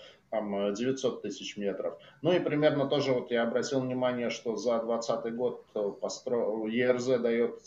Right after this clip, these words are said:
э, цифру построенного вами сто девяносто девять тысяч метров, и вы на девятнадцатом месте, а у вас в презентации триста тридцать семь тысяч, если не ошибся. То есть вот с чем связаны такие расхождения между вашими цифрами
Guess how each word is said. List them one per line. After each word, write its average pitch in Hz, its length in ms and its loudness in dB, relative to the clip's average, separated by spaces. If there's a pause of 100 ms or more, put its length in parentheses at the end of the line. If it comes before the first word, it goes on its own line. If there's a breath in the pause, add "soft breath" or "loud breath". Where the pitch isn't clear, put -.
э, 110 400 -2
цифру - 340 -4
построенного 110 800 -2
вами 110 320 -2 (280 soft breath)
сто - 200 -2
девяносто 135 480 0
девять 220 380 4
тысяч - 340 -4
метров, 160 540 0
и 113 220 -2
вы 113 180 -2
на 117 100 0
девятнадцатом 113 680 -4
месте, 110 440 -4
а 113 140 4
у 110 80 4
вас 143 240 6
в - 60 -18
презентации 123 800 0
триста 127 420 -4
тридцать - 380 -8
семь 95 300 -4
тысяч, - 440 -12 (220)
если 90 280 -12
не 87 280 -12
ошибся. - 460 -6 (340 loud breath)
То 127 60 -4
есть 123 100 -2
вот 135 160 0
с - 220 -6
чем 202 340 6
связаны 156 680 6
такие 131 580 0
расхождения 117 880 4
между 107 360 -2
вашими 123 440 2
цифрами 104 640 -4